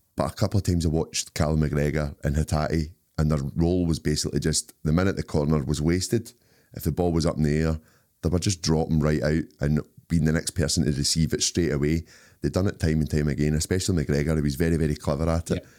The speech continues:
Speaker 1: and just reading that the game, the ball's gonna come out, he's, he, he knows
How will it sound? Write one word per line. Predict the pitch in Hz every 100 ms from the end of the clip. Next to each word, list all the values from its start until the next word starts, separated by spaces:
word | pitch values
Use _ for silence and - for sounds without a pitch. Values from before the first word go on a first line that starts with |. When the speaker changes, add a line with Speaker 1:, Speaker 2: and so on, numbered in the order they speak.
| - -
Speaker 1:
and | 78
just | 85 73
reading | 76 80 87
that | 76
the | 78
game, | 85 82 78
the |
ball's | 76 82 82
gonna | 78 73
come | - 76
out, | 87 - - _ _ _ _ _ _
he's, | 78 -
he, | 80
he | 69
knows | 76 85 82